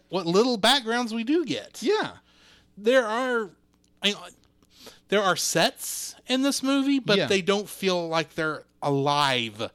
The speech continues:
Speaker 2: No,
Speaker 1: sets.
Speaker 2: no, they don't.
Speaker 1: Until you get to Galaxar's spaceship, and even then, that's just 'cause it's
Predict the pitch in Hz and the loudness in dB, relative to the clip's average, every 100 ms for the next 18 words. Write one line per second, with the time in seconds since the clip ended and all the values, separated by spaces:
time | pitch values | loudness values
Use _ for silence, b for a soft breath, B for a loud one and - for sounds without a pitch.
0 | _ _ 156 220 156 107 - 165 156 95 | _ _ -2 0 2 -2 -6 -2 -2 -2
1 | 117 151 131 85 b b b _ 165 156 | -6 -6 -6 -10 b b b _ -6 -4
2 | - 214 208 208 165 180 147 - 180 170 | 2 2 2 0 2 0 0 -4 -4 -4
3 | 147 160 165 165 - 165 156 147 143 135 | 0 2 2 -2 -2 2 4 4 2 -2
4 | - - - - 202 214 196 - 131 117 | -4 -4 -4 -4 0 0 0 -2 -2 -4
5 | - - _ b b b b _ _ 170 | -8 -20 _ b b b b _ _ -2
6 | 170 165 170 _ _ 208 185 180 165 233 | -2 -2 -10 _ _ -2 0 0 2 2
7 | 220 190 196 - 214 190 196 175 170 160 | 2 2 0 0 0 0 -2 0 -2 -4
8 | - - - - | -10 -10 -12 -16